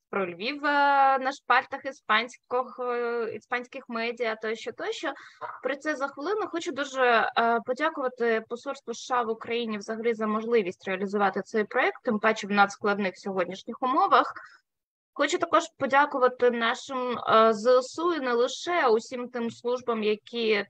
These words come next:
підтримують, власне, наше існування і дають змогу мені, принаймні, сьогодні з Києва, Богдану зі Львова, е, брати участь у цьому стрімі. І я сподіваюся, що принаймні хтось із вас може долучитися.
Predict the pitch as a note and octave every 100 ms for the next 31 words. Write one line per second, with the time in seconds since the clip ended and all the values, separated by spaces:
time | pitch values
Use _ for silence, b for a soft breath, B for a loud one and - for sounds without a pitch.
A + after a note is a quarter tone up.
0 | - A#3 - B3+ C4 B3 A3+ A3 A3 -
1 | G#3+ G#3+ G#3+ A3 A3 A#3 C4 B3+ C4+ D4
2 | D#4 D#4 C#4+ - A#3 B3 G#3 A#3+ A#3+ B3
3 | A#3 A#3 B3 A3+ G3+ A#3+ A3+ A3 A3 G#3+
4 | G#3+ G#3+ G#3 G3+ G#3+ - G#3+ A3 G3+ F#3+
5 | G3 G#3 A3+ A3 A3+ G#3 G#3+ G#3 G#3 G#3+
6 | B B B _ _ _ _ _ - A3
7 | G#3+ G3+ G3 A#3 E4+ E4 C#4+ C4+ B3+ A#3+
8 | - A#3+ A3 A3+ - B3 B3+ C4+ C#4+ C#4+
9 | C#4 - A3+ A#3 A#3+ B3 A#3 A3+ C4+ -
10 | B3+ A#3+ C4 D4 C#4+ C4 - A#3+ A#3 A3
11 | A3+ A#3 A3+ B3 B3 A3 A3+ A3+ - A3
12 | A3 G#3+ G#3 A3 A3+ F4+ G4 - A#3